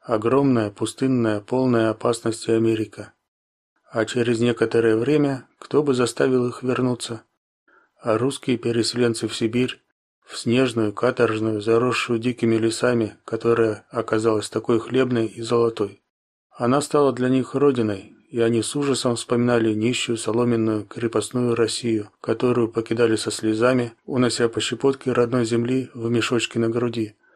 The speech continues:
Примерно то же самое сейчас и с Венерой.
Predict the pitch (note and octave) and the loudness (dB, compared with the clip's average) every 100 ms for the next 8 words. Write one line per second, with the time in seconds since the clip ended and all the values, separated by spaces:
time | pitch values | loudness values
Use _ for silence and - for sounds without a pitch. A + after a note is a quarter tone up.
0 | _ _ - B2 C3 D#3+ D3 B2+ C3 B2 | _ _ -4 0 4 6 6 4 2 0
1 | A2+ C3 C3 A#2 A2 A2 B2 A2+ A#2 - | 0 2 4 2 0 -2 0 0 -2 -4
2 | A#2+ A#2 A2 A2 G#2 | 0 2 2 0 -6